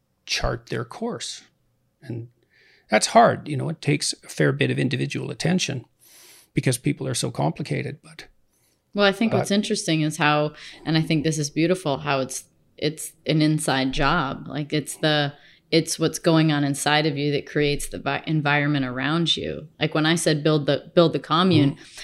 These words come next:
Speaker 2: you didn't talk about the school, you didn't talk about government, you didn't talk about outside structures. You talked about your own.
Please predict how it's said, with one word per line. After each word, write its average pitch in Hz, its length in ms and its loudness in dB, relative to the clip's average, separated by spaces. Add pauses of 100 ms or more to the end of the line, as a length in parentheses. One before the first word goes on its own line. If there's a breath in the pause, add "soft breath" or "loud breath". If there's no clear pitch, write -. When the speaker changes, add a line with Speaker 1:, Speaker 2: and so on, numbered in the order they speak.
Speaker 2:
you 185 140 6
didn't 196 220 8
talk 165 280 6
about 156 420 6 (180 loud breath)
the 180 80 4
school, 175 440 8
you 170 80 6
didn't 170 160 4
talk 170 220 0
about 180 300 2
government, 165 600 4
you 170 140 2
didn't 180 240 2
talk 165 240 2
about 160 260 4
outside 151 520 0
structures. 165 500 0
You 175 80 -2
talked 180 260 0
about 160 200 2
your 147 200 -2
own. 151 400 -2